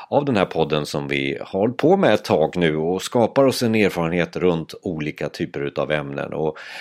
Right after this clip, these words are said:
framåt här så blir det väldigt mycket prat om A I, innovation, eh, och allting som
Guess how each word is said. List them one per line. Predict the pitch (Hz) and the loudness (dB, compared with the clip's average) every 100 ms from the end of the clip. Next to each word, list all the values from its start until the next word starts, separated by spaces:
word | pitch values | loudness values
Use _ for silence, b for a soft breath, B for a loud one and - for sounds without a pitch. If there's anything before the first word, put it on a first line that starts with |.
| B | B
framåt | - 95 123 147 101 | -2 2 4 2 2
här | 92 | 2
så | 117 | 2
blir | 85 131 | 0 2
det | 185 | 4
väldigt | 180 107 101 | 4 2 0
mycket | 95 - 87 80 - - - | -2 0 0 0 -2 -10 -2
prat | 85 - | 0 2
om | 90 | 2
A | 92 92 90 92 | 4 6 6 4
I, | 95 78 78 | 2 0 0
innovation, | 85 85 82 - - - 117 95 78 78 73 B B B B - | 0 0 -2 -4 -6 0 0 0 -4 -8 -8 B B B B -6
eh, | 76 76 76 73 | 0 2 2 0
och | - 107 104 - | -4 -2 -2 2
allting | 127 131 98 85 | 2 2 -2 -2
som | 92 87 | -2 -2